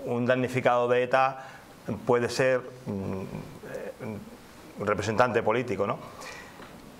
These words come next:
Antes decía de la separación de poderes, vuelvo a decir, no se puede atacar lo que no existe. Y, y el tema este de Barbate, de, del, de, de la posición del gobierno, responde a que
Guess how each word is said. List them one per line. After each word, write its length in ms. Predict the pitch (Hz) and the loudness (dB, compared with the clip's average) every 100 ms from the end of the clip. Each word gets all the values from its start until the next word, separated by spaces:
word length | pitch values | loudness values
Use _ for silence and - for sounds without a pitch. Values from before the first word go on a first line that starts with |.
| - - - - - - - | -20 -20 -20 -20 -20 -20 -2
Antes 280 | 120 120 127 | -2 2 0
decía 280 | 127 139 127 | 2 2 2
de 80 | 127 | 2
la 80 | |
separación 420 | - 120 117 131 120 | 2 4 4 4 2
de 60 | |
poderes, 340 | 113 120 123 104 | 2 4 2 0
vuelvo 220 | 110 107 | 0 0
a 60 | |
decir, 360 | 107 123 117 - 110 | 0 -2 -4 -4 -6
no 80 | |
se 120 | 104 98 | -2 0
puede 200 | 117 101 | 2 2
atacar 260 | 107 107 | 2 4
lo 140 | 104 101 | 4 2
que 60 | |
no 60 | 101 | 0
existe. 420 | 101 127 - 123 - - - - - - | 0 -2 0 -4 -4 -14 -16 -18 -20 -4
Y, 460 | 127 120 117 117 117 - - - - - - - | -2 0 0 -4 -8 -16 -18 -20 -18 -18 -20 -6
y 180 | 131 117 | 0 2
el 160 | 113 98 | 2 4
tema 240 | 143 151 | 2 2
este 160 | 147 147 | 4 4
de 40 | |
Barbate, 580 | 135 135 131 143 139 117 | 6 4 4 0 0 0
de, 340 | 113 110 113 | 2 2 2
del, 500 | 101 107 104 101 98 95 170 - - - - - - 113 | 0 0 0 -2 -4 -8 -12 -16 -20 -14 -14 -14 -14 -8
de, 640 | 104 92 101 101 107 113 | -6 0 0 0 -2 -4
de 380 | 104 104 98 98 | 0 0 2 0
la 420 | 95 95 92 92 - | 2 4 4 0 0
posición 360 | 127 - 131 123 | -2 2 2 4
del 100 | 117 | 4
gobierno, 400 | 113 120 131 - - - - | 4 2 0 -4 -12 -14 -2
responde 560 | 107 220 - 135 143 139 | 2 2 4 4 6 4
a 140 | 120 | 4
que 280 | 123 113 | 2 0